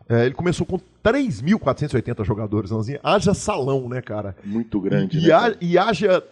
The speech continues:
Speaker 1: haja sola de sapato pro Grilo cobrir isso aí, a turma que tá lá em Las
Speaker 2: <laughs>
Speaker 1: Vegas cobrindo isso. Três mil quatrocentos e oitenta jogadores e mil seiscentos e cinquenta e cinco passaram.
Speaker 2: Aonde tivemos vinte e três brasileiros, agora com o chip líder nosso, o Ricardo Souza, com trezentos e quarenta e cinco mil e setecentas fichas.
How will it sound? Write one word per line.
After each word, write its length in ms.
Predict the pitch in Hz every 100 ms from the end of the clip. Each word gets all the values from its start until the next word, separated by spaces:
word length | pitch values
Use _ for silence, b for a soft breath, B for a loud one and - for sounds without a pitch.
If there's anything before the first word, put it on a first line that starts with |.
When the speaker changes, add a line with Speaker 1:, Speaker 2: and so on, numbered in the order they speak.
| -
Speaker 1:
haja 300 | 151 175 190
sola 460 | - - 170 185
de 100 | 156
sapato 580 | - 175 - 139 131 127
pro 140 | -
Grilo 340 | 113 123 123 117
cobrir 400 | 131 110 120 127
isso 220 | 131 -
aí, 180 | 123 151
a 120 | 139
turma 260 | - 143 156
que 60 |
tá 100 | 151
lá 160 | 147 151
em 40 |
Las 260 | 156 143 131
Speaker 2:
<laughs> 0 |
Speaker 1:
Vegas 320 | 156 160 156
cobrindo 520 | - 151 139 156 147
isso. 240 | 151 196 - B
Três 220 | 156 165
mil 100 | 180
quatrocentos 380 | 196 175 196 185
e 20 |
oitenta 320 | 175 175 170
jogadores 540 | 160 175 170 196 220 -
e 120 | 208
mil 360 | 185 165 185 247
seiscentos 500 | - 202 160 160 156
e 20 |
cinquenta 420 | - 127 - 175
e 80 | 160
cinco 320 | 127 170 180 -
passaram. 520 | - 208 - 127 107 - -
Speaker 2:
Aonde 420 | 123 113 143 160
tivemos 440 | - 135 180 143 113
vinte 420 | 107 214 311 254
e 40 |
três 360 | - 139 160 165
brasileiros, 640 | 156 131 107 101 151 165
agora 340 | 151 110 123 151
com 160 | -
o 40 | 156
chip 280 | - 156 143
líder 260 | 143 131
nosso, 340 | 117 127 151 156
o 120 | 120
Ricardo 440 | 104 107 165 165
Souza, 340 | 120 - 165 165
com 140 | 156
trezentos 380 | - 143 123 156
e 20 |
quarenta 440 | 170 196 151 180 165
e 40 |
cinco 300 | 139 160 156
mil 160 | 110 170
e 40 |
setecentas 760 | 180 - 180 175 - 139 - -
fichas. 640 | 120 123 82 - - -